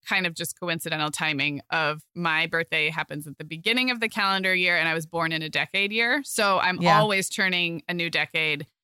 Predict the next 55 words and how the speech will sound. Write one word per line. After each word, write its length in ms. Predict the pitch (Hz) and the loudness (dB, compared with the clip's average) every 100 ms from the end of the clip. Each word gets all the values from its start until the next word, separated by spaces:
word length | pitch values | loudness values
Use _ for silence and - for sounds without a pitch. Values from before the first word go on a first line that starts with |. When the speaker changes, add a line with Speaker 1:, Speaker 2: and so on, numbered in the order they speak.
| _ | _
Speaker 1:
at 120 | 180 170 | -4 -2
the 60 | |
same 280 | 170 165 160 | -2 -2 -2
time. 260 | 165 156 156 | -2 -2 0
And 120 | 175 | 0
it, 100 | 175 | -2
so, 220 | - 196 | 0 0
like, 260 | 185 165 - - | 2 0 -2 2
all 200 | 214 220 | 4 4
of 100 | 196 | 2
the 80 | 170 | -2
hoopla 580 | - 233 190 170 165 | -2 -2 0 2 2
around, 280 | 170 170 165 | 2 0 0
like, 200 | 151 151 | 0 -2
twenty 380 | - 208 233 254 | -6 -2 0 -2
twenty, 580 | - 302 285 208 170 - | -2 -2 0 0 0 -4
actually 260 | 170 - 160 | -6 -6 -8
twenty 320 | - 165 160 | -6 -6 -6
plus 240 | - 156 | -8 -12
twenty 400 | - 156 151 - 165 | -10 -8 -6 -6 -8
equals 280 | - 202 - | -10 -14 -10
forty. 400 | 202 202 202 196 | -4 -2 -2 0
Like, 180 | 196 | 2
I 120 | 240 240 | 4 2
have 160 | 240 | 2
weird, 260 | 220 226 196 | 2 2 4
Speaker 2:
You 60 | 262 | 6
Speaker 1:
my 40 | |
Speaker 2:
can 160 | 302 247 | 6 4
just 160 | 233 208 | 4 2
extend 340 | - 226 190 | 2 2 4
it 80 | 165 | 4
for 100 | 151 | 4
months. 480 | 165 220 214 - 220 | 6 6 4 -2 0
Speaker 1:
Yeah. 200 | 196 - - | 0 0 -2
Like, 180 | 226 233 | 0 0
it's 240 | 233 - - | -2 -4 -2
the 100 | 226 | 0
Speaker 2:
Yeah. 200 | 269 - | 4 4
Speaker 1:
whole, 580 | 240 233 226 220 214 - | 4 4 4 2 0 -4
it's 220 | 202 - - | -8 -8 -8
the 100 | 180 | -8
whole 200 | 165 147 | -6 -4
year. 320 | 151 82 - _ _ _ - | -2 -2 -4 _ _ _ 0
Um, 320 | 202 185 180 | 2 2 0
but 120 | 269 | 0
no, 80 | 330 | 2
I'm 140 | 269 359 | 2 0
feeling 220 | 403 349 | -2 0
good 120 | 302 | 0
about 180 | 262 196 | 2 2
it. 80 | 175 | 4
One 200 | 247 339 | 2 2
thing 160 | 359 269 | 0 0
I 160 | 202 | 0